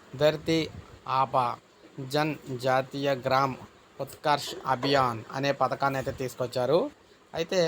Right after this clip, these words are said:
మనకి ఎనభై మూడు వేల ఏడు వందల కోట్లతో గిరిజనుల సంక్షేమం, అభివృద్ధి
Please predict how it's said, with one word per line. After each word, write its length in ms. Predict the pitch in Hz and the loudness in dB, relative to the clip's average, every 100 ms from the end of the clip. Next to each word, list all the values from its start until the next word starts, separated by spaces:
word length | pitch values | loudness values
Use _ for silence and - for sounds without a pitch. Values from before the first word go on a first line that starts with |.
| 165 | 0
మనకి 300 | 160 156 156 151 147 | -2 0 0 2 2
ఎనభై 280 | 143 143 156 147 | 2 2 0 0
మూడు 260 | 143 143 147 147 143 | -2 0 -2 -2 -2
వేల 260 | 139 135 135 131 - 139 | 2 4 4 2 0 -2
ఏడు 180 | 139 143 | 0 0
వందల 200 | 139 139 135 - | 0 0 -4 -2
కోట్లతో 500 | 131 139 151 151 156 143 147 139 | -2 0 0 2 2 2 -2 -2
గిరిజనుల 420 | 143 143 151 151 147 | -2 0 2 0 0
సంక్షేమం, 500 | 139 135 143 139 135 - - - - 135 | -4 -4 -4 -4 -6 -10 -20 -12 -4 -2
అభివృద్ధి 340 | 147 143 151 | -2 -2 0